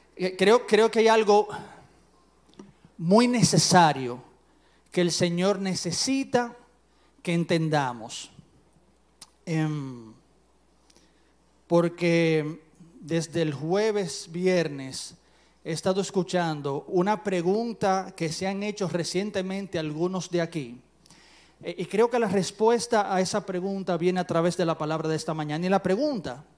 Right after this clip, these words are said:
de diferentes maneras, pero la pregunta que escuché de manera muy clara, son personas que han estado como situaciones repetitivas de, de desánimo, eh, de,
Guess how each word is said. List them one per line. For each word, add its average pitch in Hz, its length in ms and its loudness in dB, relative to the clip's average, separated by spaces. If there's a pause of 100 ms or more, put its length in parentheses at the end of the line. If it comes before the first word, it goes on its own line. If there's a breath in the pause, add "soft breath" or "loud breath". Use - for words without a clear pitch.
(1040 soft breath)
de 180 180 -8
diferentes 214 560 0
maneras, 180 540 -2
pero 175 160 -2
la 185 100 0
pregunta 226 440 2
que 254 100 2
escuché 196 580 0
de 170 80 0
manera 175 320 0
muy 208 160 -2
clara, 165 380 -2
son 208 180 0
personas 196 600 0
que 202 80 0
han 214 100 -2
estado 170 640 0 (580 loud breath)
como 202 240 0
situaciones 214 840 0
repetitivas 214 1080 0 (500 soft breath)
de, 185 560 0
de 185 100 2
desánimo, 196 1120 0 (320 soft breath)
eh, 180 300 -2 (100)
de, 156 720 -2